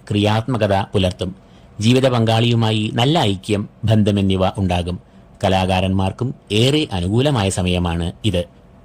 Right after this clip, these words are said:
അപ്പോൾ നവഗ്രഹങ്ങളിൽ രാജാവിന്റെ പദവി അലങ്കരിക്കുന്ന സൂര്യൻ ഏപ്രിൽ പതിനാല്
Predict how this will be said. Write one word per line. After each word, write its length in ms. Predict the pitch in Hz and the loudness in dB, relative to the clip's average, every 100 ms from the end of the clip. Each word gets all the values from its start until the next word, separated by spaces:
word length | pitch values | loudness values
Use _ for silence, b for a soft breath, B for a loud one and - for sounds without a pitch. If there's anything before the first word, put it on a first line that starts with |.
| _ _ _ _ - 104 | _ _ _ _ -6 -2
അപ്പോൾ 360 | - 95 92 - - - | 2 2 2 -6 -18 -4
നവഗ്രഹങ്ങളിൽ 800 | 127 147 156 143 143 139 135 135 - 107 | 0 0 0 0 0 -2 -4 -6 -4 -2
രാജാവിന്റെ 560 | 101 113 127 135 135 | 0 2 2 0 0
പദവി 360 | 123 107 110 113 | 0 0 0 0
അലങ്കരിക്കുന്ന 560 | 104 98 110 107 110 110 | 0 2 0 0 0 0
സൂര്യൻ 400 | 92 92 92 71 B B B B | 0 0 -2 -4 B B B B
ഏപ്രിൽ 460 | 127 131 139 139 139 120 | 0 0 0 -4 -2 0
പതിനാല് 580 | 117 131 131 123 131 | 2 2 0 -2 -6